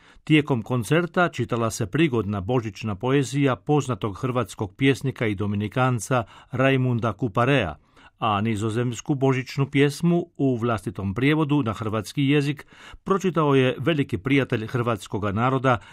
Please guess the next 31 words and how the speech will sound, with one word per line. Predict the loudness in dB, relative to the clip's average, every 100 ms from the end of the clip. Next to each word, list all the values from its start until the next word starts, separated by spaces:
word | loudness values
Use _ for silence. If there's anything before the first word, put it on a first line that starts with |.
| -10
njemački | 0 2 2 0 -4 -4
dominikanac | -4 -4 -6 -2 0 0 -4 -20 _
Fra | -4 0 0 0 -14 -8
Dithard | 0 0 2 -4 -4 -6
Zils. | -2 -2 -2 -10 -18 _ _ _ _ _ _ _
Franto | 0 2 2 0 -2
Gavrić | 2 2 2 -2 -2
i | -4
doktorica | -2 -2 -4 -4 -4 -4
Tanja | -2 0 0
Baran | 2 2 2 0
publici | -2 -4 -4 -6
su | -4 -4
predstavili | 0 -2 -2 -2 0 0 0
niz | 2 2 2 -2
zanimljivosti | -2 0 0 0 -2 -4 -4
iz | -4 -4
bogate | -4 -2 -2 -4
povijesti | -4 -2 -2 -4 -4
reda. | 0 0 -2 -12 -20 _ _ _ _ -20 -6
Kardinal | 0 2 4 4 4
Josip | 2 0 0
Bozanić | 2 2 0 -2 -2
zahvalio | -2 -2 2 2 4 2
je |
organizatorima | 0 -2 -2 0 0 2 0 0 -2 -2
i |
izvođačima | -4 -2 2 2 2 0 0 -2
za | -2 -2
ovaj | -2
događaj | 0 0 2 2 2